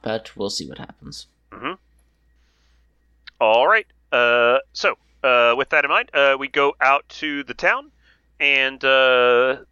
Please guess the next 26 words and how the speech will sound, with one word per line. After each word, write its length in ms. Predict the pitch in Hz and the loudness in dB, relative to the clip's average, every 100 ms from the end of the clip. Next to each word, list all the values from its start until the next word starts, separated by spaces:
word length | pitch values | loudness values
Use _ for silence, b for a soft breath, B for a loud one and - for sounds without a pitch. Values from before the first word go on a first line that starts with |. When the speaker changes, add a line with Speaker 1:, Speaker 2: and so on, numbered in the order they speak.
| 151 _ _ | _ _ _
Speaker 2:
right 220 | 127 156 | -2 0
away, 440 | 160 208 233 - - | 0 0 -2 -12 -6
uh, 300 | 131 127 123 | 0 2 2
the 100 | - | -2
player 280 | - 156 151 | -2 2 2
in 340 | 151 127 127 | 0 -4 -6
seat 300 | - - 151 - | -10 -12 -12 -6
seven 360 | 170 165 170 | -4 -4 -10
says, 540 | - 143 131 131 - - b b b b | -4 0 0 -2 -8 -20 b b b b
uh, 260 | 131 131 139 | 2 4 4
"Hey, 220 | 196 196 - | 2 0 0
uh, 240 | 147 143 139 | 0 2 0
just 180 | 180 | -4
wanna 140 | 180 151 | -4 0
let 140 | 147 | 0
everybody 280 | 151 139 131 | 0 -4 -6
know 420 | 135 170 196 190 - | -2 0 0 -4 -4
that 180 | 127 - | -8 -2
there 160 | 131 127 | -2 -2
is 100 | 120 | 0
a 200 | 113 110 | 0 -2
hard 540 | - 160 165 160 147 - | -2 2 2 0 -8 -6
double 220 | 135 143 | -6 -6
claim 480 | - 202 226 247 262 b b b b - | -6 -6 -6 -10 -20 b b b b -8
between 680 | 131 - 131 123 123 120 117 - | -8 -6 -4 -2 -2 -4 -8 -8
me 560 | 117 139 180 214 214 | -6 -6 -6 -10 -12